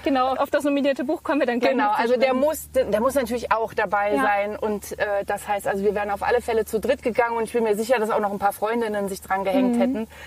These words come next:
Speaker 2: äh, dass es einfach ein ganz besonderer Moment gewesen wäre, äh, bei dem ich aber noch nicht weiter gedacht habe, außer bis zu dem Moment, dass das Kind rauskommt und den Umschlag bringt. <laughs> Weiter kann,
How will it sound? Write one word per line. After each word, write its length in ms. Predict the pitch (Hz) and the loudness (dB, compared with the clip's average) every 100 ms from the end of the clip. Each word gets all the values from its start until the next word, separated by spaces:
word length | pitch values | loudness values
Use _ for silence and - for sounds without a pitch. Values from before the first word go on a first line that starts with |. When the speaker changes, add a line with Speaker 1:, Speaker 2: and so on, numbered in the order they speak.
| - | -4
Speaker 2:
äh, 100 | 196 | -2
dass 220 | 208 202 | -2 -4
es 80 | - | -6
einfach 380 | - 208 208 - | -4 -4 -4 -4
ein 100 | 220 | -2
ganz 280 | 202 202 208 - - - - - | 0 0 -4 -10 -18 -20 -20 -2
besonderer 480 | 226 214 233 240 220 | 2 2 2 2 0
Moment 360 | 220 220 247 247 | 0 0 -2 -2
gewesen 480 | 226 226 220 220 208 | 0 2 2 2 4
wäre, 380 | 220 214 220 - - - - - - | 4 2 -4 -8 -20 -20 -20 -8 -4
äh, 240 | 220 214 190 | -2 -2 -4
bei 160 | - 220 | -2 0
dem 180 | 254 294 | 0 -2
ich 100 | 302 | 0
aber 80 | 285 | 0
noch 100 | 269 | 0
nicht 180 | 262 226 | -2 -2
weiter 300 | 247 277 285 | -2 -2 -4
gedacht 480 | 247 240 240 - - | -2 -2 -2 -10 -2
habe, 580 | 240 233 226 233 233 - - | 0 0 0 -2 -4 -6 0
außer 340 | 208 247 262 | 0 2 0
bis 240 | 220 240 | 0 -2
zu 100 | - | -2
dem 180 | 226 240 | 0 2
Moment, 440 | 233 220 226 262 240 | 2 2 0 -2 -2
dass 180 | 226 | -4
das 220 | - - - | -4 -8 -4
Kind 380 | 285 294 320 - - - 202 | 0 0 0 -6 -20 -6 0
rauskommt 560 | 214 226 - 233 226 | 0 0 -2 -2 2
und 160 | 226 214 | 0 0
den 100 | 220 | 0
Umschlag 520 | 214 226 208 196 175 - - | 2 2 0 -4 -4 -6 -8
bringt. 200 | 175 170 - | -8 -8 -4
<laughs> 480 | 269 - 277 196 - | -2 -2 -4 -4 -2
Weiter 460 | 196 254 320 311 277 | 0 2 2 -2 0
kann, 240 | 277 | 0